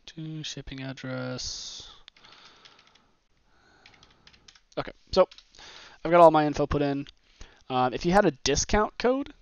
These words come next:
this would be your spot to put it, and you could always press apply, and it would, uh, calculate it down here and give you a new subtotal.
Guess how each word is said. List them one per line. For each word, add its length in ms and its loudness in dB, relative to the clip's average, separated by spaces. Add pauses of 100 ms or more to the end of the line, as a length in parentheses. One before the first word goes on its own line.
this 200 -2
would 100 -8
be 80 -2
your 100 0
spot 300 -4
to 60 -10
put 200 2
it, 220 0 (400)
and 180 -6
you 60 -8
could 100 -6
always 180 -4
press 200 -6
apply, 380 4
and 80 -2
it 40 -6
would, 200 -12 (600)
uh, 220 -6
calculate 420 -6
it 60 -16
down 180 -10
here 200 -12
and 100 -14
give 100 -12
you 140 -12
a 20 -14
new 120 -12
subtotal. 500 -10